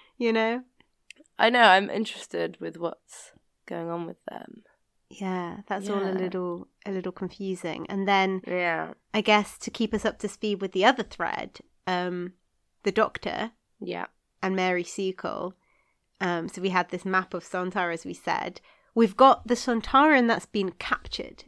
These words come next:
Speaker 1: and is being treated
Speaker 2: Mm-hmm.
Speaker 1: by Mary Seacole. Um, yeah, what did you think of all of this part of it? And,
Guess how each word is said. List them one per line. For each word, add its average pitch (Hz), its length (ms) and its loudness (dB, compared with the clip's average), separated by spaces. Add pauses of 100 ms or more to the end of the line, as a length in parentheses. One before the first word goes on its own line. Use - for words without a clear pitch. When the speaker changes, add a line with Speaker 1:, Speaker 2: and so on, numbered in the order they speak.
Speaker 1:
and 202 100 -4
is 185 80 -6
being 185 240 -6
treated 196 640 -2
Speaker 2:
Mm-hmm. 190 100 -10
Speaker 1:
by 196 320 4
Mary 180 320 -2
Seacole. - 560 -10 (560)
Um, 185 480 0 (540)
yeah, 311 260 10
what 233 140 6
did 277 80 2
you 285 100 2
think 269 220 0
of 262 180 -8
all 240 280 4
of 220 220 -4 (540)
this 220 400 2
part 202 360 6
of 185 220 -2
it? 175 280 0
And, 180 440 -2